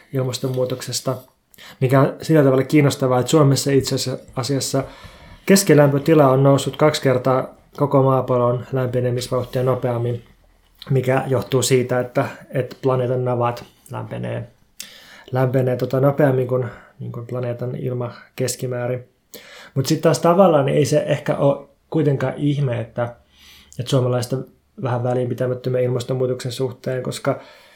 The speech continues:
koska niin kuin me ollaan puhuttu monesti tässä podcastissa, niin ihmisten innostus tai kiinnostus politiikkaan lähtee aina jollain tavalla siitä lähiympäristöstä, noin niin kuin keskimäärin.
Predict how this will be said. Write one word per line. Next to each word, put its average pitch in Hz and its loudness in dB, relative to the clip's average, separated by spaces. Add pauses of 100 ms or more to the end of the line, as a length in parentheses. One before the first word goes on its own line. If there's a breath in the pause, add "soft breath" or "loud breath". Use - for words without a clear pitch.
(460 loud breath)
koska - 0
niin 147 4
kuin 147 4
me 151 6
ollaan 147 6
puhuttu 185 4
monesti 151 2
tässä - -4
podcastissa, 135 0
niin 135 2
ihmisten 143 -2
innostus 139 -2 (460 loud breath)
tai 117 -6
kiinnostus 123 -4
politiikkaan 127 0
lähtee 123 -4
aina 127 0 (540 soft breath)
jollain 170 4
tavalla 147 6
siitä 135 0
lähiympäristöstä, 127 0 (180)
noin 117 -2
niin 120 -4
kuin 117 -8
keskimäärin. - -8